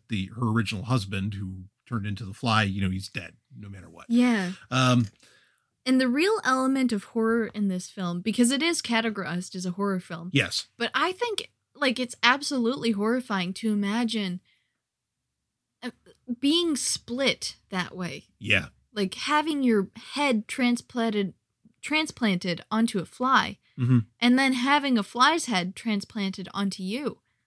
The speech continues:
Speaker 2: Like,
Speaker 1: Right.
Speaker 2: what is you and what is the fly?
Speaker 1: Yeah,
Speaker 2: And
Speaker 1: yeah.
Speaker 2: those two elements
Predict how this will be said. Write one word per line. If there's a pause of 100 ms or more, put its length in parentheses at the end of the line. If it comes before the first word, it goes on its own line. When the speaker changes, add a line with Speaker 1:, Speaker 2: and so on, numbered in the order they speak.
Speaker 2:
Like,
Speaker 1:
Right.
Speaker 2:
what
is
you
and
what
is
the
fly? (840)
Speaker 1:
Yeah, (120)
Speaker 2:
And
Speaker 1:
yeah.
Speaker 2:
those
two
elements